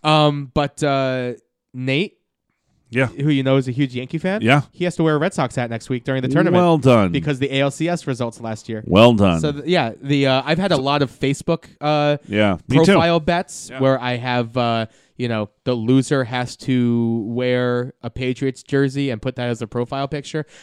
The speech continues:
Speaker 1: And it always happens to be Ravens fans, too, who this happens to.
Speaker 2: Weird.
Speaker 1: Nick and Chris and Mike, it's happened three times because the Patriots obviously always dominate the Ravens in the playoffs. Um,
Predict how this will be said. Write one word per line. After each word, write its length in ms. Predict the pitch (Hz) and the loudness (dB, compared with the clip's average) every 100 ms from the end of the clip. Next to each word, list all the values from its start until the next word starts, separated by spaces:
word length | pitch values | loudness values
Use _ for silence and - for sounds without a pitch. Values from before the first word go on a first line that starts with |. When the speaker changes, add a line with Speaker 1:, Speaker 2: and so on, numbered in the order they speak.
| - | -4
Speaker 1:
And 100 | 180 | -2
it 100 | 208 | 2
always 240 | 311 440 | 2 4
happens 300 | 240 247 226 - | 2 2 0 -2
to 60 | |
be 100 | 170 | -4
Ravens 380 | 127 147 147 113 | 0 0 0 -4
fans, 320 | 123 113 107 | -6 -6 -6
too, 320 | - 127 90 - | 0 0 0 -6
who 100 | 131 | -6
this 180 | 120 127 | -6 -6
happens 340 | 120 113 101 | -8 -8 -14
to. 180 | - 90 _ _ - | -16 -18 _ _ -4
Speaker 2:
Weird. 300 | 82 160 - | 0 0 -2
Speaker 1:
Nick 140 | - _ | -12 _
and 260 | 127 120 110 | -10 -10 -8
Chris 480 | - 196 185 - - - | -2 0 0 -6 -18 -10
and 260 | 120 107 | -8 -6
Mike, 400 | 123 156 180 - - | -4 -2 -2 -6 -12
it's 140 | 135 | -10
happened 440 | 147 151 151 127 113 _ _ _ - | -4 -4 -4 -6 -10 _ _ _ 0
three 160 | 202 202 | 2 2
times 360 | 170 123 98 _ _ - | 0 -4 -6 _ _ -8
because 240 | - 120 | -6 -6
the 80 | 120 | -4
Patriots 420 | 135 127 131 123 | -4 -4 -4 -4
obviously 460 | 117 117 113 117 - | -4 -4 -4 -6 -2
always 360 | 135 127 113 110 | 0 0 0 -4
dominate 420 | 120 120 113 110 | -6 -6 -8 -4
the 80 | 143 | 0
Ravens 380 | 170 143 139 - | 0 0 -4 -6
in 200 | 143 139 | -4 -4
the 80 | 170 | 0
playoffs. 320 | 185 160 - - - - | 2 2 -2 -10 -20 -4
Um, 440 | 156 160 160 151 | 2 4 2 0